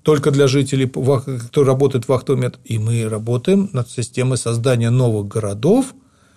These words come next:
которые, в которых уже будут проживать не вахтовики, а п-, а жители со своими семьями, своими домохозяйствами, значит, э, которые будут проживать на постоянной основе. Это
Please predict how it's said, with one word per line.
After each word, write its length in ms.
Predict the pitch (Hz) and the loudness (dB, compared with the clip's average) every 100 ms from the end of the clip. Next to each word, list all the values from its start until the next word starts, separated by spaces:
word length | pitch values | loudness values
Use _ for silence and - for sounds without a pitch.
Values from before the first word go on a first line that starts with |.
| _ _ _ | _ _ _
которые, 580 | - 127 147 151 143 139 - _ _ | -2 0 2 4 4 2 -4 _ _
в 100 | - | -10
которых 480 | - 143 170 208 - | 0 2 6 4 4
уже 160 | 143 160 | 2 2
будут 220 | 156 131 | 2 2
проживать 480 | 147 151 165 139 - _ _ _ _ _ | 2 4 4 2 -2 _ _ _ _ _
не 160 | 143 156 | 2 4
вахтовики, 680 | 143 - 156 190 220 202 - - _ _ _ _ _ | 2 2 2 2 4 2 0 -8 _ _ _ _ _
а 120 | 139 | -6
п-, 120 | 135 - _ - | -6 -14 _ 2
а 480 | 151 147 147 151 165 | 4 6 4 2 0
жители 580 | 143 139 131 170 240 240 - | 0 0 2 4 4 0 -8
со 140 | - | -8
своими 320 | 127 143 139 127 | 0 2 2 2
семьями, 440 | - 139 170 202 | 2 4 6 4
своими 260 | 190 143 123 | 4 2 2
домохозяйствами, 800 | 127 123 127 135 180 214 208 - - - | 0 0 2 2 2 4 4 2 -12 -2
значит, 320 | 139 127 123 - _ _ | -2 -2 -6 -12 _ _
э, 280 | 135 135 127 | 0 2 2
которые 300 | 135 131 170 | 0 2 2
будут 160 | 156 - | 2 0
проживать 380 | 139 127 127 | 0 2 2
на 60 | 139 | 0
постоянной 380 | 143 143 139 143 | -2 0 2 2
основе. 280 | 170 147 101 - _ _ _ _ _ _ _ - | 2 -2 -2 -12 _ _ _ _ _ _ _ -2
Это 300 | 131 156 | 0 0